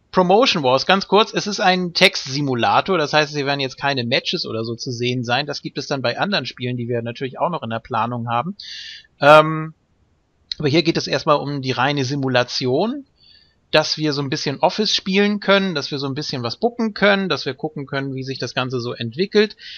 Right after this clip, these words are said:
Ich habe diese Version noch nicht gespielt. Ich habe es zwar vorher ein bisschen angespielt, aber ich kenn von damals, so um die zweitausender rum, als diese ganzen Textsimulatoren auf den Markt kamen,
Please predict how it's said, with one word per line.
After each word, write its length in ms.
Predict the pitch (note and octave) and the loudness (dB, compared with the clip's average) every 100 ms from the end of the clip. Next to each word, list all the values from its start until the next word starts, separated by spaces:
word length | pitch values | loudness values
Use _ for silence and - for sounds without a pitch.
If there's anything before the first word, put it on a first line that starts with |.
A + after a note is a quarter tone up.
| - - | -14 -6
Ich 220 | - F3 | 0 6
habe 240 | G3 F#3+ | 8 8
diese 300 | E3 G#3 G#3+ | 4 4 6
Version 420 | F#3+ E3+ E3+ F#3+ | 6 4 4 4
noch 120 | F3 D#3+ | 2 0
nicht 260 | F3 F3+ | 0 -2
gespielt. 380 | D3 - D#3 B2 | -6 -4 -2 -2
Ich 80 | A#2+ | -2
habe 100 | D#3 | -4
es 80 | - | -4
zwar 120 | C#3 | -4
vorher 240 | E3+ E3+ | 0 0
ein 80 | D3+ | -2
bisschen 260 | D#3 D3 C3+ | -4 -6 -2
angespielt, 600 | D#3+ G#3 G3+ - F#3+ F#3 | -2 -2 -4 0 0 2
aber 240 | D#3+ D#3 | 2 0
ich 120 | C#3 | -4
kenn 220 | - E3 | -6 -6
von 220 | E3 C#3+ C3 | -4 -4 2
damals, 600 | B2+ E3 F3+ F3 F3+ - | 4 4 4 4 2 -4
so 200 | D#3 D#3 | -6 -4
um 300 | D3+ C#3+ D3 | -6 -6 -6
die 200 | C#3 C3+ | -8 -8
zweitausender 720 | C3 C3+ B2+ C3 C#3 F3+ E3+ | -4 -2 -2 0 0 0 -2
rum, 460 | D3+ D3+ D#3+ E3 D#3 | -2 -2 -2 -4 -4
als 200 | C3 C3 | -6 -6
diese 180 | - C#3+ | -8 -8
ganzen 300 | C3+ C3 C3 | -8 -8 -8
Textsimulatoren 960 | D3 - - C#3+ C3+ C3 C3+ C#3+ C3+ | -8 -8 -8 -6 -2 -4 -4 -4 -4
auf 160 | B2+ B2 | -6 -8
den 140 | C3 | -8
Markt 320 | B2 A#2+ - - | -2 -2 -4 -6
kamen, 320 | B2+ B2 | -4 -4